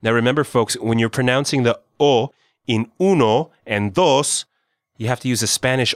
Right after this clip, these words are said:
O, right? Uno, dos, not the American O, right?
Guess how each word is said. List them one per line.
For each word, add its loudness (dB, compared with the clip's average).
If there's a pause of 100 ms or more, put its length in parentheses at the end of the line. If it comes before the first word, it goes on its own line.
O, -2
right? -4
Uno, 0 (240)
dos, -2 (240)
not -4
the -2
American 0
O, -4
right? -6